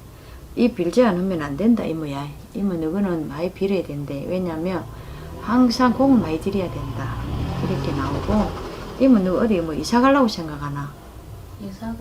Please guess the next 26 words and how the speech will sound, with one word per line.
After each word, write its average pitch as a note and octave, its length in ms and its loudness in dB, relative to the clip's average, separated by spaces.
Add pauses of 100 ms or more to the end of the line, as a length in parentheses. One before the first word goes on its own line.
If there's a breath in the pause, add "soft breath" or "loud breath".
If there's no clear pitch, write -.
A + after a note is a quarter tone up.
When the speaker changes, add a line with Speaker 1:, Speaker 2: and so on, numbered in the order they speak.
(100)
Speaker 2:
생각 A3+ 300 -10
없는데, - 320 -16
Speaker 1:
그럼 G#3 240 4
Speaker 2:
아직은. D#3 220 -4 (140)
Speaker 1:
누가 G3+ 220 2
이동이 C#4 320 6
들어와 D#3+ 240 -4
있는데? C#3+ 460 -4 (920)
Speaker 2:
음. G3 120 -16 (840)
Speaker 1:
음. - 260 -8 (2750 loud breath)
올해 G#3+ 180 2
이동이 C#4+ 360 4
하나 D#3 200 -4
들어와 D#3 240 -8
있다, D3 280 -8
이. D#3+ 180 -4
Speaker 2:
네. B3 80 -2 (560)
Speaker 1:
어, D#3 220 -4
시월 F3+ 280 -2
상달에, D#3+ 720 -2 (280)
시월 F3 320 -2
달에. D#3 400 0 (1160)
그리고 D#3 220 -2
지금 F3+ 300 0
있는 F3 260 0
집은 F3+ 300 0